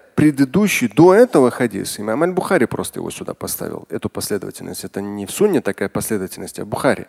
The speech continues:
Он как раз показывает, описывает подробно вот эту вот молодая трава, да, мягкое отношение к жизни, здоровое восприятие происходящего.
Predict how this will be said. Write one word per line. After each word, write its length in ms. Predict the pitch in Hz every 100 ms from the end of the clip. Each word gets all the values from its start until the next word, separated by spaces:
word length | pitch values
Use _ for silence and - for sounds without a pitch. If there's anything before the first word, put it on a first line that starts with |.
| _ _ _ _ _ - - - _ _ _ _ -
Он 240 | 123 190
как 200 | 139 113
раз 480 | 135 143 147 - - - - - - _ _ _ _ _ _ - -
показывает, 800 | 117 135 151 131 131 120 - - _ -
описывает 680 | 127 - 170 - 135 127 -
подробно 640 | 127 110 131 139 110 90 - _ _
вот 200 | - 95
эту 260 | 127 123 104
вот 340 | 113 120 - - _ _ _ _ _ _ _ _ _ _ _ -
молодая 560 | 107 104 101 110 107
трава, 500 | 104 110 110 87 - -
да, 180 | - -
мягкое 520 | 101 117 120 - 104
отношение 560 | 95 104 98 - 101 95
к 40 |
жизни, 560 | 87 120 117 110 98 98
здоровое 480 | 92 104 113 113 101
восприятие 600 | 95 - - 101 98 95
происходящего. 800 | - 101 - 98 85 - - -